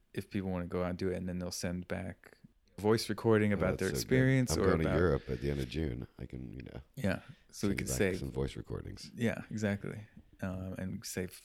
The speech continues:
Speaker 1: you know, Finn, keep an, you know, meet five strangers and ask them this question and see what you get back, or, you know, just
Speaker 2: Love
Speaker 1: like
Speaker 2: it. I love it.
Speaker 1: all that kind of stuff. I want, it's sort of like a, um, location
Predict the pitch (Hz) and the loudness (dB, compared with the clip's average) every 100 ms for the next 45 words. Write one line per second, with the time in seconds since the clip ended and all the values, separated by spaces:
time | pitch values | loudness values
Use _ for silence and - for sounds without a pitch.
0 | - - 92 95 - 95 95 - _ - | -10 -6 -6 -6 -4 -2 -4 -8 _ -14
1 | - 107 - - - 107 98 98 101 - | -4 -4 -4 -8 -6 -6 -2 0 -2 -4
2 | _ _ _ _ _ _ - - 98 98 | _ _ _ _ _ _ -20 -4 0 0
3 | - 107 92 90 92 92 92 95 - - | 0 0 0 -2 -6 -6 -6 -8 -10 -18
4 | - 101 90 - 95 95 90 80 101 - | -10 -8 -6 -4 -4 -4 -8 -6 -6 -6
5 | - 95 - - 90 - 92 90 90 - | -4 -4 -4 -6 -8 -6 -4 -4 -6 -4
6 | 92 98 - - 135 131 123 123 135 123 | -4 -2 -2 2 4 4 2 -2 4 6
7 | 107 - - - 131 117 - 113 120 123 | 6 0 -6 -6 -4 -4 6 8 10 8
8 | 127 113 - 104 107 107 113 110 - - | 8 6 8 8 6 6 6 4 -2 -18
9 | 80 110 - 131 120 107 107 98 - 90 | -6 -2 4 6 8 6 6 4 2 -2
10 | 90 90 87 85 90 _ _ _ _ _ | 0 0 -2 -4 -8 _ _ _ _ _
11 | _ _ - 110 104 - 113 107 - | _ _ -2 2 2 4 4 4 2